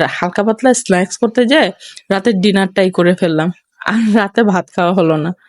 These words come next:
আর বার্গারটা এত মজা ছিল, খুব টেস্টি। আমি আমার হাজব্যান্ডকে বলতেছিলাম যে এই বার্গারটা বাইরে খেতে গেলে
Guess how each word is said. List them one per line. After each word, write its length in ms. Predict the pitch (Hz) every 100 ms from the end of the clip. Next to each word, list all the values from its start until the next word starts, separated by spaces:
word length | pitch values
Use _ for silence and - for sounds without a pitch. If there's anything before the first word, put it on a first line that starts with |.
| - - _
আর 160 | 143 170
বার্গারটা 680 | 165 170 175 208 214 233 233 _ _
এত 180 | 175 -
মজা 560 | 202 180 180 180 226 233
ছিল, 360 | - 269 196 190 240 - - _ -
খুব 200 | - 311 -
টেস্টি। 460 | 208 180 - - - - _ _ 226
আমি 200 | - 185
আমার 160 | 202 214
হাজব্যান্ডকে 540 | 202 185 220 226 226
বলতেছিলাম 640 | 190 180 208 214 330 294 190
যে 80 |
এই 260 | 190 175 214
বার্গারটা 680 | 175 175 170 196 196 269 285 - - - -
বাইরে 260 | 180 190
খেতে 300 | 202 185 214
গেলে 320 | 208 220 240